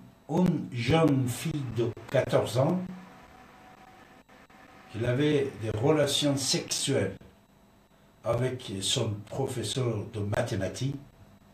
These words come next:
Alors ce professeur a été jugé et il était sorti libre du tribunal tout à l'heure.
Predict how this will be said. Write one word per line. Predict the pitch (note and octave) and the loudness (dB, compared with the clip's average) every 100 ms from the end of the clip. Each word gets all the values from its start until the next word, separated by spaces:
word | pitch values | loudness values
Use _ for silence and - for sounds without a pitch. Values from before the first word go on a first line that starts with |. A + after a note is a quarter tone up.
| - _ - - - - - - - - - - - - - - - - - A#2 | -20 _ -20 -20 -20 -20 -20 -20 -20 -20 -20 -20 -20 -20 -20 -18 -18 -18 -10 -2
Alors | C3+ - | 0 4
ce | F3 | 2
professeur | - - D#3 E3 - F#3+ F#3+ - | 2 0 0 0 2 6 6 8
a | C#3 | 4
été | B2+ F3 D3 | 6 2 2
jugé | A#2 A#2+ F3+ - D3+ F#3+ G#3 - - - - - - - - - - - - - - - - - - | 2 6 6 8 6 6 2 -4 -16 -20 -20 -20 -20 -20 -20 -20 -20 -20 -20 -20 -20 -20 -20 -20 -4
et | F3 G#3 G#3+ G#3+ - - - - - - - - - - | 6 8 8 4 0 -12 -20 -20 -20 -20 -20 -20 -12 -4
il | C#3 | 2
était | D3 D3 E3+ D#3 C3 | 2 2 2 2 2
sorti | - - - - - C#3 | 0 2 2 0 -2 -2
libre | B2 A#2 C#3 F#3 F#3 F3 - G#2+ G2 G#2 | 2 2 6 4 4 0 -2 -8 -8 -8
du | A#2 | -10
tribunal | A2+ - A#2 A2+ G#2 A#2 C3 B2+ B2 | -8 -6 -4 -2 0 2 4 2 -2
tout | - - | -6 -8
à | G#2+ | -8
l'heure. | - - | -10 -14